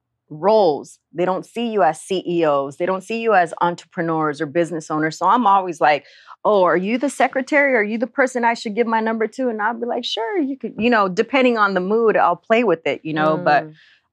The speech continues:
Speaker 1: I truly believe that women, particularly Latinas, have been balancing the role of leadership.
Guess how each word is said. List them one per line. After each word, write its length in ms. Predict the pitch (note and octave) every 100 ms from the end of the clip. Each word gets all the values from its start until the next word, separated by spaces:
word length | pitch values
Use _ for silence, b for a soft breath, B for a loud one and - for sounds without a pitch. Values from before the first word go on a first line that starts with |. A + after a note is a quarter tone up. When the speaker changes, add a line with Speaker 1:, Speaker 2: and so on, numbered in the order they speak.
| -
Speaker 1:
I 200 | A#3+ G#3+ -
truly 380 | - G#3+ F#3+ E3+
believe 580 | D#3+ D#3+ D#3 D3+ C3+
that 220 | C#3 D3+ -
women, 840 | D3 D3 F3+ F3+ D#3 D3 D3 D#3+ _
particularly 420 | E3+ F3+ - F3 D#3
Latinas, 400 | - C#3+ D3 -
have 160 | C#3+
been 180 | D3+ D3+
balancing 560 | C#3 D3 D3+ D3+ - C#3+
the 80 | C#3+
role 380 | C3+ C#3+ C3+ -
of 200 | C#3+ C#3
leadership. 720 | D3 D#3 D#3 D3 - C#3